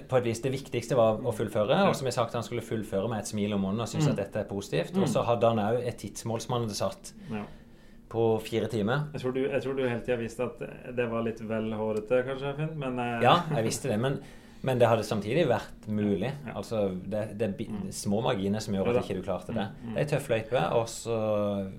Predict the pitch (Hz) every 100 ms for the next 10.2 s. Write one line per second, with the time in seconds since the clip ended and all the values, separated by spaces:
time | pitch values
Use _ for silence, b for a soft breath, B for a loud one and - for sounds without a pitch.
0 | - - 117 110 110 98 110 104 110 117
1 | 113 98 110 110 98 - - - 117 110
2 | 113 104 98 107 - 107 101 98 98 95
3 | - 95 90 - - - - 131 104 -
4 | - - 120 120 131 120 110 104 107 104
5 | - 120 110 104 110 101 101 101 - 107
6 | - - 113 110 101 98 95 98 92 98
7 | 92 95 95 95 135 135 156 113 98 B
8 | B B B B B B - 127 135 135
9 | 135 127 117 107 113 117 104 107 110 107
10 | 151